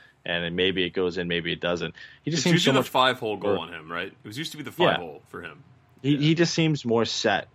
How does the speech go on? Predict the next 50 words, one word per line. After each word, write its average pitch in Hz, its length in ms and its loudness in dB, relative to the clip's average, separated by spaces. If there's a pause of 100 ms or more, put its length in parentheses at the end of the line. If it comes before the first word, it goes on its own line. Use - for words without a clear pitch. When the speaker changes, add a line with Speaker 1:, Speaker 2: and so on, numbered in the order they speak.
Speaker 1:
and 87 200 -6
composed 90 560 -4
on 82 160 -4
breakaways 78 560 -4
now, 78 220 0
and, - 160 -8
and 87 180 -2
that's 87 180 0
something 90 300 0
I, 82 340 4
I 82 60 0
think 87 220 -8
he's 87 120 -10
probably 85 400 -2
worked 90 380 -4
on. 82 200 -2
You 90 140 -4
can 82 140 -8
see 95 260 0
it, 85 140 0
and 85 80 -4
especially 110 380 2
on 87 80 -2
this 87 120 -4
play, 85 260 -2 (340)
he - 40 -20
just - 160 -2
tracks 98 300 -2
the 87 80 -8
puck 90 240 -4
so 80 200 -6
well. - 260 -2 (440)
And, 92 140 0
you 92 80 2
know, 90 60 2
he 98 160 2
does 104 200 2
have 98 160 -2
to 98 80 -12
make 95 180 -6
a 92 40 -8
little 95 160 -2
bit 92 60 -4
of 87 60 -8
a - 20 -6
desperation 90 580 -4
save 85 240 -4
with - 80 -16
the - 80 -20
pad, 98 380 0